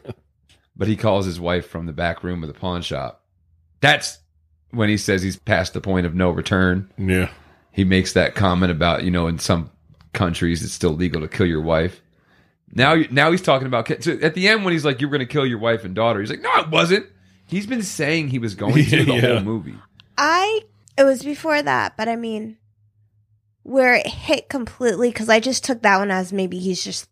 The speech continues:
Speaker 3: threatening it. It was when he said that he was gonna go home and talk about adult things
Speaker 1: Yes.
Speaker 3: and let his
Speaker 1: In
Speaker 3: daughter
Speaker 1: that
Speaker 3: play in the
Speaker 1: backyard.
Speaker 3: backyard.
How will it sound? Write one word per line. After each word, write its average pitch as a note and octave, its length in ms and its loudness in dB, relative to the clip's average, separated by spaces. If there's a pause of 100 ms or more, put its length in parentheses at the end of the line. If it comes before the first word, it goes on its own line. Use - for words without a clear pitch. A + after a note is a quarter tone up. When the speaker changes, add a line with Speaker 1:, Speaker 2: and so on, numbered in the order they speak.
Speaker 3:
threatening F#3 580 -4
it. F#3 240 -8 (520)
It - 60 0
was G#3 240 4
when G#3 240 2
he G#3+ 200 -4
said G3 340 0
that - 160 -2
he G#3 180 -2
was G3 160 -2
gonna G3 380 -4 (100)
go F#3 200 -6
home F#3 680 -4 (420)
and G3 80 -12
talk F3+ 300 -2
about F#3+ 280 0
adult F#3 400 -6
things F#3+ 280 0
Speaker 1:
Yes. B2 360 4
Speaker 3:
and G#3 140 -2
let F#3+ 140 -2
his F#3+ 100 -6
Speaker 1:
In - 100 -12
Speaker 3:
daughter A#2 120 2
Speaker 1:
that A2+ 120 2
Speaker 3:
play - 140 4
in G#2+ 80 2
the F#2 60 -6
Speaker 1:
backyard. F2+ 300 2
Speaker 3:
backyard. F#3 420 -6